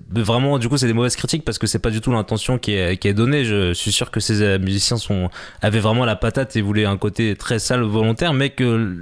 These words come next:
les traitements, euh, des instruments, euh, fait que ça manque un peu de, de pêche, de dynamisme et, euh, et que ça fait, sans dire que ça fait un peu, euh,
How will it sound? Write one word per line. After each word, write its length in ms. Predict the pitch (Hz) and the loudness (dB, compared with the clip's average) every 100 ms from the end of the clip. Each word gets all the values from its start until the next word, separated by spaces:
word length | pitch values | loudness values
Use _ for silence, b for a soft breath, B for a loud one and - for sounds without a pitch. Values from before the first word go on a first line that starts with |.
| 101 | -4
les 120 | 117 | -2
traitements, 560 | - 143 160 156 147 | -2 0 0 2 2
euh, 60 | 120 | 0
des 460 | 113 110 104 98 104 | 2 2 2 2 0
instruments, 460 | 104 117 123 156 B B B B | 0 0 2 0 B B B B
euh, 240 | 82 101 95 | 0 2 2
fait 180 | - | 2
que 60 | 139 | 0
ça 100 | 117 | 0
manque 220 | 123 139 | 0 0
un 80 | 117 | -2
peu 180 | 110 135 | 0 0
de, 760 | 120 104 101 98 85 71 65 - - | 2 4 4 2 2 0 -4 -8 -2
de 120 | 120 | -2
pêche, 340 | - 131 147 | 0 0 2
de 80 | 120 | 0
dynamisme 640 | 104 113 107 123 156 - 110 | 2 2 2 2 2 2 2
et, 160 | 101 | 4
euh, 260 | 92 85 80 - B B B - | 4 2 0 -4 B B B -2
et 140 | 120 | -2
que 260 | - 139 160 | 0 0 0
ça 180 | - 123 | 0 -2
fait, 240 | 139 135 - _ _ _ - | 0 -2 -6 _ _ _ -6
sans 360 | - 151 139 131 | -2 0 2 2
dire 240 | 120 127 | 0 0
que 80 | 131 | -2
ça 180 | - 110 | -2 -2
fait 140 | 123 | 0
un 100 | 113 | -2
peu, 140 | 95 127 120 | 0 2 2
euh, 460 | 101 95 92 90 | 2 2 4 2